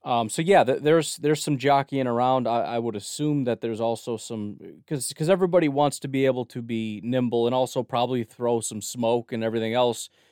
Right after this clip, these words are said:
in different directions, get a feel for certain teams, what they might be doing.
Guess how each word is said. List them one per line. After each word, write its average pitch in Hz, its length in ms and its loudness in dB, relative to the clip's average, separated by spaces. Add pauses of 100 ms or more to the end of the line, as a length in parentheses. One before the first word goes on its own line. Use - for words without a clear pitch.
(140)
in 143 160 -2
different 131 320 2
directions, 113 520 0
get 110 140 -2
a - 60 -6
feel 147 300 2
for 135 160 -8
certain 123 280 -2
teams, 127 300 -6
what 101 120 -6
they 92 100 -6
might 123 260 0
be 120 100 -6
doing. 117 400 -2